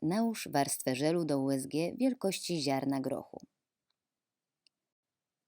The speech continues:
Za pomocą paska przymocuj sondę F H R do dolnej części brzucha. Ciasno, ale wygodnie. Pasy nie mogą zsuwać się ani uciskać brzucha. Pamiętaj jednak,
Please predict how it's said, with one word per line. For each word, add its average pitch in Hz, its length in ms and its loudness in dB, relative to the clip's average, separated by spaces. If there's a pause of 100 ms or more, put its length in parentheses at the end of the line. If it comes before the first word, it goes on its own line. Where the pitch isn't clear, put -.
(1400)
Za 143 140 0
pomocą 151 440 2
paska 135 440 -2
przymocuj 147 520 0
sondę 156 380 2
F 139 160 -6
H - 160 -6
R 160 240 0
do 139 160 -2
dolnej 196 380 2
części 139 440 -4
brzucha. - 480 -8 (380)
Ciasno, 277 460 2 (160)
ale 277 220 6
wygodnie. 135 600 -2 (680)
Pasy 247 260 4
nie 214 140 6
mogą 196 280 6
zsuwać 151 720 0
się 240 280 2
ani 240 260 6
uciskać 156 520 -2
brzucha. - 500 -8 (1160)
Pamiętaj 139 520 2
jednak, - 520 -4